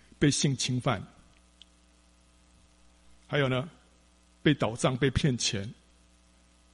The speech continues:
有一个牧师，他们的建堂要准备建堂啊，建堂基金啊，大家好不容易弟兄姊妹奉献了，奉献了，到最后被一个人全部骗走。哇，他一夜头发都白了，怎么办啊？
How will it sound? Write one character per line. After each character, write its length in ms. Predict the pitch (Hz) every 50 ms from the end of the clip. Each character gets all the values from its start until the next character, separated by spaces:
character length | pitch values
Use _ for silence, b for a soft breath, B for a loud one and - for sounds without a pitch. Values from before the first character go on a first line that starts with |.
| _ _
有 120 | _ - 120
一 20 |
个 60 | 143
牧 140 | 151 156 151
师， 160 | 135 - 160
他 140 | 143 143 143
们 100 | 143 139
的 60 | 127
建 280 | 123 - - - 143 127
堂 280 | 117 - 98 98 107 117 - b b b b b b b _
要 80 | -
准 180 | 131 - - 117
备 60 | 143
建 180 | - - 151 131
堂 160 | 127 113 107
啊， 100 | 113 104
建 180 | 110 - 165 139
堂 180 | 123 113 123 135
基 160 | - 147 139
金 220 | - - 139 139
啊， 300 | 127 104 95 95 92 101 113
大 100 | 127 127
家 160 | 127 123 - B B B B B
好 160 | - - 131
不 60 | 156
容 120 | 165 156
易 40 | 156
弟 100 | 147 151
兄 100 | 151 147
姊 60 | 135
妹 100 | 131 135 135
奉 180 | - - 151
献 200 | 139 - 156 135
了， 80 | 123 107
奉 160 | - 131 127
献 160 | 120 135 120
了， 140 | 117 104 104
到 100 | 123 135
最 160 | 135 - 151
后 80 | 143 131
被 180 | - - 147 127
一 40 |
个 80 | 113 120
人 100 | 110 113
全 140 | 113 - 113
部 80 | 127
骗 180 | 123 - 135 110
走。 180 | 110 - - - - _ _ _ b b b b b b b b b b _
哇， 180 | 170 156 123
他 140 | 123 147 151 165
一 120 | 202 156
夜 180 | 160 170 156 135 - - -
头 140 | - 143 156
发 120 | - 123
都 100 | 135 139
白 180 | 127 - 101 101
了， 160 | 104 110 - - - _ _ _ _ _ _ b b b b b b b b b _ _ _
怎 120 | - - 104
么 80 | 120
办 180 | 123 143 143 123 101
啊？ 120 | 90 -